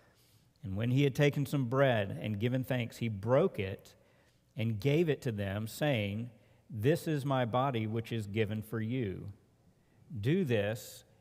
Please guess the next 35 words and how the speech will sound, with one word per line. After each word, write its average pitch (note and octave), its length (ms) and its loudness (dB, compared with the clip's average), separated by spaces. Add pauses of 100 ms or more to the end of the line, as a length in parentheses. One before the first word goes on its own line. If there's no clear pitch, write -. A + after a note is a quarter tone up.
(140)
in A#2+ 120 0
remembrance A#2 600 -2
of G#2+ 100 -2
me.' G2+ 400 -2 (1120)
And C#3 140 2
in D3 120 2
the C#3 60 2
same F#3 340 0
way, A#2 240 4
he B2+ 120 2
took - 260 -4
the B2+ 60 -4
cup - 560 0 (380)
after C#3+ 320 2
they C3 160 4
had B2+ 180 2
eaten, C3+ 520 -4 (840)
saying, C#3 400 4
'This D#3 180 4
cup - 400 2
which B2+ 200 -4
is C3 120 -2
poured D3+ 320 4
out D3+ 280 2
for B2 100 0
you F#2+ 380 -6 (720)
is B2+ 140 0
the B2+ 100 0
new C3+ 180 2
covenant B2 420 0
in G#2+ 80 -2
my A2+ 220 0
blood.'" G#2 560 -4 (2000)
Go C#3+ 160 4
from B2 400 0